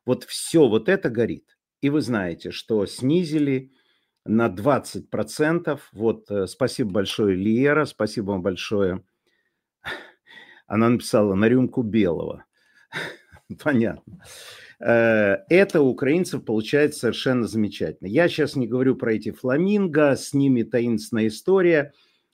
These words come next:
Э, я сегодня слушал, э, "Утренний разворот", и там был, э, вот этот военный обозреватель Левиев,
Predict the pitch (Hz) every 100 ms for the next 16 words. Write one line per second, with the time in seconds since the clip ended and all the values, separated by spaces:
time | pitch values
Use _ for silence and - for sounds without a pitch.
0 | - 113 107 107 107 147 139 - - 120
1 | 127 117 117 110 - 127 123 110 - 107
2 | 95 92 - _ _ _ _ - 104 101
3 | 95 90 135 123 120 120 120 107 139 180
4 | 202 196 127 110 131 123 110 107 117 110
5 | 104 101 85 98 95 92 113 117 - -
6 | 113 113 104 98 90 101 110 110 98 -
7 | 107 98 107 151 196 196 147 -